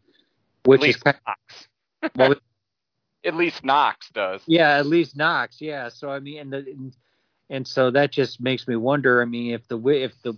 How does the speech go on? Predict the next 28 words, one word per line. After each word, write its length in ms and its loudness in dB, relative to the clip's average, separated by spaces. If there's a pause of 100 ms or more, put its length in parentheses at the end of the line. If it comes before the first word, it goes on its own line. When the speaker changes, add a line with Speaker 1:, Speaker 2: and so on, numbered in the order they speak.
(140)
Speaker 1:
you 120 -6
know, 80 -4
if 100 -8
he's 160 2
got 180 2
someone 320 0
like 200 -2
Satu 520 0
working 480 2
with 200 -2
Knox 560 -4
and, 340 -6
and 240 0
everybody 500 4
else 240 -2
working 280 -2
with, 140 -6
I 40 -6
mean, 200 -8
do 140 -6
they 180 2
realize 840 2
what 160 -4
he 100 -4
wants 340 -8
to 120 -14
do, 300 -6
or 420 -2